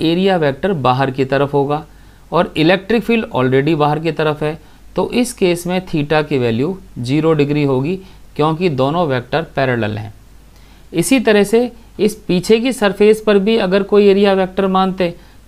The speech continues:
तो वो आउटवर्ड होता, लेकिन पीछे की तरफ होता। और अगर यहाँ इलेक्ट्रिक फील्ड की बात करते हैं, तो इलेक्ट्रिक फील्ड भी बाहर की तरफ है,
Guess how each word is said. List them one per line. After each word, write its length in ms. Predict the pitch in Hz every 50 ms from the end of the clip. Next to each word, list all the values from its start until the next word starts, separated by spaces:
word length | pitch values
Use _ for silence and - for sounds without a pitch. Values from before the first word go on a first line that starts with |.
| - -
तो 100 | - 202
वो 480 | 185 147 139 156 180 196 214 214 214 - - -
आउटवर्ड 520 | 139 151 165 165 160 170 170 180 185 185
होता, 420 | 175 175 175 175 180 180 190 202 202 - - - -
लेकिन 320 | 123 127 127 127 131 117 127
पीछे 300 | 131 135 135 - 160 156
की 120 | 160 165
तरफ 260 | 165 175 170 165 151
होता। 360 | 165 156 151 151 156 160 165 - - -
और 220 | 156 185 - - -
अगर 260 | - 165 180 214 214
यहाँ 280 | 208 196 196 202 202 - 156
इलेक्ट्रिक 440 | 131 143 151 151 - 214 233 214
फील्ड 220 | - 226 220 202 196
की 100 | 233 220
बात 240 | 190 202 202 196 196
करते 300 | - 208 190 190 - 208
हैं, 220 | 202 185 151 - - - -
तो 140 | 180 175 156
इलेक्ट्रिक 460 | 147 151 165 165 - 240 277 254 -
फील्ड 220 | - 208 190 170
भी 220 | 156 156 180 214 196
बाहर 360 | 147 135 131 131 147 147 147
की 120 | 147 180
तरफ 300 | 170 170 170 175 165 160
है, 160 | 170 165 180